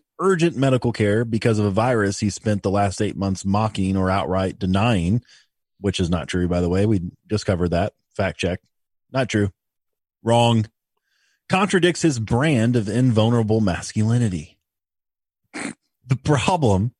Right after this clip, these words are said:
at this past week, as shown quite dramatically, is that pretending you're stronger than a deadly virus has consequences. When men, and in, in parentheses here it says, "and women," pretend like they're not sick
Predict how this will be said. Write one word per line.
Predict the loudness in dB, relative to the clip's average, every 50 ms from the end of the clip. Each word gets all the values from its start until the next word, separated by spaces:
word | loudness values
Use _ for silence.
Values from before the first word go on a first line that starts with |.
| _ _ -4
at | -4 0 0
this | 0 0 0 0
past | 0 2 2 2 0 -2 -2
week, | 0 0 0 0 0
as | 0 0 0
shown | 0 0 2 2 0
quite | 0 2 2 2 2 0
dramatically, | 0 0 2 2 4 2 2 0 0 0 -2 0 -2 -4 -6 -10 -18 -20 -20 -20 -20 -18 _ -12 -12 -12 -6 -2
is | 0 0 0 2
that | 2 2 0 0 0 0
pretending | 0 0 0 0 0 0 2 2 2 2 2 2
you're | 2 2
stronger | 0 0 0 0 2 2 2 2 2 2 2
than | 2 2
a | 2
deadly | 2 2 2 2 2 2 2 2
virus | 2 2 4 2 2 2 0
has | 0 0 0 -2
consequences. | -2 0 0 0 0 -2 -2 -2 -2 -2 -4 -6 -10 -14 -16 -18 -20 _ _ _ _ _ _ _ _
When | -2 2 2 4 4 4
men, | 4 4 4 4 4 4 2 2 0 -4 _ _ _ _ _ _ _ -4
and | -2 0
in, | 0 0 -2 -4 -4
in | -4 -2 0 0 -2
parentheses | 0 0 0 0 2 0 -2 -2 -2 -4 -4 -4
here | -2 -2 -2 0 -2
it | -2
says, | -4 -4 -6 -6 -4 -4
"and | -2 -2 0 0
women," | 2 2 2 2 2 0 -2 -2 -4 -8 _ _ _ _ _ _ _ _ _
pretend | -4 -2 -2 -2 -2 0 2 2 2 2 2
like | 2 2 2 2
they're | 2 2 2 4
not | 2 2 0 -2 -4 -4
sick | -2 0 0 0 -2 -4